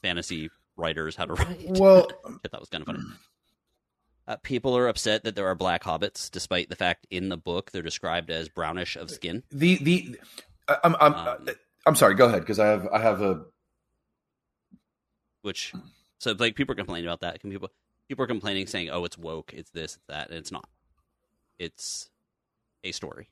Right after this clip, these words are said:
Speaker 1: Um, now, if there are, if people have legitimate complaints, like, "Oh, it starts off slower," they expect you to know too much about the thing, or, "I wanted
Speaker 2: That's
Speaker 1: to
Speaker 2: totally
Speaker 1: see more
Speaker 2: fair.
Speaker 1: battles," or those kind of things, that's fine.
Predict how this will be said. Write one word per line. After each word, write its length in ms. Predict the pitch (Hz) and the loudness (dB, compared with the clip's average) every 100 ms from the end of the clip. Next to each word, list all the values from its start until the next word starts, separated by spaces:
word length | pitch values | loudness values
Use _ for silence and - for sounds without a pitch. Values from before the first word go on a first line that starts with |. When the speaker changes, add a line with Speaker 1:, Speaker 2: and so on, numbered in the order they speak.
| _ _ _ _ _ _ _ _ _ - | _ _ _ _ _ _ _ _ _ -10
Speaker 1:
Um, 380 | 90 82 80 80 _ _ _ _ _ _ _ _ - | -8 -6 -10 -14 _ _ _ _ _ _ _ _ -6
now, 340 | 104 95 87 - _ _ _ _ _ _ _ _ _ _ _ - | -2 0 -2 -8 _ _ _ _ _ _ _ _ _ _ _ -2
if 160 | 117 | 0
there 160 | - 117 | 4 6
are, 220 | 107 104 - | 6 2 -4
if 180 | 104 - | -10 -8
people 220 | 143 101 | -6 -4
have 100 | 90 | -4
legitimate 460 | 90 90 - 151 82 | -6 -4 -2 -2 -6
complaints, 320 | 85 85 - | -10 -10 -8
like, 140 | 98 | -4
"Oh, 220 | 190 107 | 0 0
it 100 | 87 | -2
starts 240 | - 80 - | -8 -10 -6
off 160 | 104 | -8
slower," 340 | - - 95 80 | -6 -6 -4 -2
they 140 | 85 | -2
expect 380 | 90 - 87 - | -4 -6 -10 -10
you 60 | 90 | -12
to 80 | 87 | -8
know 200 | 85 82 | -8 -8
too 160 | 104 | -6
much 260 | 95 90 - | -4 -4 -4
about 280 | 85 87 - | -4 -4 -6
the 80 | |
thing, 340 | - 101 73 76 | -14 -10 -10 -10
or, 300 | 76 76 76 - | -12 -14 -16 -10
"I 100 | 85 | -4
wanted 180 | 82 95 | 2 2
Speaker 2:
That's 80 | 92 | 4
Speaker 1:
to 60 | |
Speaker 2:
totally 140 | 98 82 | 2 2
Speaker 1:
see 20 | |
more 100 | 113 | 2
Speaker 2:
fair. 100 | - | 2
Speaker 1:
battles," 340 | - 87 78 80 | 2 0 -4 -8
or 140 | 85 - _ - | -12 -14 _ -4
those 220 | 104 107 | -2 0
kind 160 | 127 113 | 0 -2
of 60 | |
things, 360 | 123 127 131 - _ _ _ _ _ _ _ _ _ _ _ - | -4 -8 -10 -14 _ _ _ _ _ _ _ _ _ _ _ -14
that's 120 | 240 | -8
fine. 160 | 330 | -8